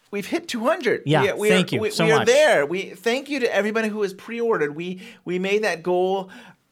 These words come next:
Speaker 1: I think that was, I mean, I don't even know how we came up with the two hundred. It was our two hundredth anniversary. I mean,
Speaker 2: Right.
Speaker 1: two hundredth show. So I think we did two hundred.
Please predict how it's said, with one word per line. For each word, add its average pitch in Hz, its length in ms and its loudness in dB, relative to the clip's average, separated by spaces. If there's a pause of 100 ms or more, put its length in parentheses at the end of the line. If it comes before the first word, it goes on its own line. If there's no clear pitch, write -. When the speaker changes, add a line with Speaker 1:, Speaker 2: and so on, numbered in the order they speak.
Speaker 1:
I 185 80 2
think 480 160 2
that 277 100 2
was, 202 280 -2
I 185 140 0
mean, 202 160 -2
I 151 100 2
don't 302 100 -4
even 208 140 0
know 185 40 2
how 170 140 0
we 185 120 0
came 180 160 -4
up 170 80 -2
with 165 60 -20
the 156 60 -18
two 165 180 -6
hundred. 160 300 -6 (480)
It 208 60 2
was 185 120 0
our 170 120 2
two 202 200 -6
hundredth 175 340 -4
anniversary. 147 640 -2
I 156 40 -4
mean, 127 140 -8
Speaker 2:
Right. 135 380 0
Speaker 1:
two 185 140 -4
hundredth 165 260 -4
show. 135 520 0 (240)
So 175 120 -4
I 156 80 2
think 160 140 -6
we 156 100 -4
did 151 200 -8
two 156 200 -6
hundred. 135 460 -8